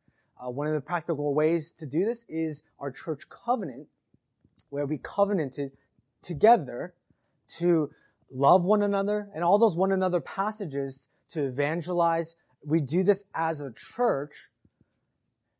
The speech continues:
We take our authority not to attack one another, but to support one another, because Christ is our head.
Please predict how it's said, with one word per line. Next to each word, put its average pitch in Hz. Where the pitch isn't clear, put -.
We 185
take 202
our 180
authority 156
not 165
to 165
attack 170
one 202
another, 202
but 160
to 139
support -
one 170
another, 135
because 139
Christ 180
is 139
our 131
head. 143